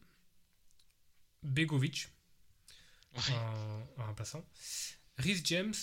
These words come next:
Speaker 1: Rudiger, Trent, Ben White, euh, Pereira, Leicester,
Speaker 2: Ok.
Speaker 1: Gerard Bowen, Salah, Mount, Jota, Souček, Tony,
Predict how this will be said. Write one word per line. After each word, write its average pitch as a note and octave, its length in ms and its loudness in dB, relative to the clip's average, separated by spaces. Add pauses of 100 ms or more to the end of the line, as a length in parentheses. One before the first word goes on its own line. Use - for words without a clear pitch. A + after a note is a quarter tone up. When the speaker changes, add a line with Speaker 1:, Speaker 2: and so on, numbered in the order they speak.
(140)
Speaker 1:
Rudiger, E3 600 2 (280)
Trent, F#3 340 0 (400)
Ben C#3 260 2
White, C#3+ 420 0 (1300)
euh, A#2 760 0
Pereira, F3 520 2 (1000)
Leicester, A#2 320 -6 (720)
Speaker 2:
Ok. C3+ 260 2
Speaker 1:
Gerard F3 300 4
Bowen, E3 640 2 (120)
Salah, E3+ 680 0
Mount, D#3+ 480 0 (180)
Jota, D3 680 -2 (280)
Souček, - 640 -4 (1400)
Tony, F#3+ 480 2